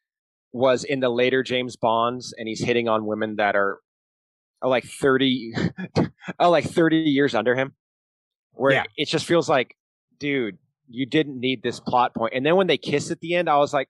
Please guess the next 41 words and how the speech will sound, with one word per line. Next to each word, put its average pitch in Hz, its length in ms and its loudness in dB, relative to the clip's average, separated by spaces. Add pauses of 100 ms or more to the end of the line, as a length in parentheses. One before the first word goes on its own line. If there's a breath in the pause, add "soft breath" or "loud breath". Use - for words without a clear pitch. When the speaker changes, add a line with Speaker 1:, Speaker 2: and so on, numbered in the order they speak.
Speaker 1:
"Oh." 170 320 4 (1080)
And 165 100 -6
then 208 140 0
Ice 214 280 0
Cube, 170 560 -4 (420)
he 175 120 -12
finally 190 340 0
shows 175 400 0
up 180 240 0 (960)
and, 151 200 -6
like, 143 160 -2
oh, 160 100 4
they 156 120 2
hug. 175 220 0
And 175 80 -2
I - 20 -2
was 143 80 -4
like, 151 160 -4
"He 226 460 -12
has 175 680 0
a 147 80 2
more 165 220 2
chemistry 170 500 0
with 143 220 0
Ice 147 280 0
Cube 147 380 -4 (140)
and 135 240 -2
this 131 200 -2
car, 131 680 0
oh, 143 100 0
than 131 220 -2
he 135 100 -10
does 135 260 -2
with 139 120 -8
the 123 100 -6
love 117 240 -4
interest 110 340 -12
of 107 80 -10
the 98 60 -8
movie." 98 320 -6 (580)
Like, 131 240 0